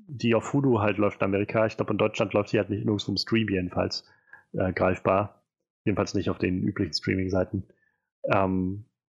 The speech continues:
aber ja, also ich glaub, das dauert noch ein bisschen, bis das hier ankommt. Aber das sind so die Sachen, die sind echt außergewöhnlich. Sowas gab's halt vorher noch nicht. Und Leute, die jetzt sagen, "Ne, im Fernsehen finden wir irgendwie den Raum dafür, die Unterstützung, die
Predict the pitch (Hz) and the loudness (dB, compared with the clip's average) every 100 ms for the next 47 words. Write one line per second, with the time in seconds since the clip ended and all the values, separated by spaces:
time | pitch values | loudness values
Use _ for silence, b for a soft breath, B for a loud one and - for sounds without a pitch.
0 | _ _ _ _ _ _ - 127 127 123 | _ _ _ _ _ _ 0 2 4 4
1 | 123 113 110 127 107 127 120 - 123 120 | 4 2 2 -2 0 -2 0 0 0 0
2 | 113 120 - 113 120 110 - 110 117 127 | -2 -4 -4 -2 -2 -2 -2 0 0 0
3 | - 143 147 131 123 131 127 127 123 - | 0 0 2 2 2 0 0 0 -2 0
4 | 175 151 113 98 101 104 127 - B B | 0 2 0 0 0 2 0 -2 B B
5 | 120 123 - - 147 - 107 - 101 101 | -2 -2 0 0 0 0 -2 0 0 0
6 | 92 120 - 123 104 - 190 156 117 131 | -2 -2 -2 -4 -6 -8 -10 -2 2 2
7 | 131 127 117 120 131 147 123 110 117 113 | 2 0 2 0 2 0 -2 -2 -4 -2
8 | 123 123 127 156 143 113 107 101 107 98 | 0 0 0 0 0 2 2 0 -2 2
9 | 98 120 147 139 147 151 156 B B - | 4 4 2 2 2 4 2 B B -4
10 | 110 101 - 143 160 143 135 | -2 0 0 0 2 0 0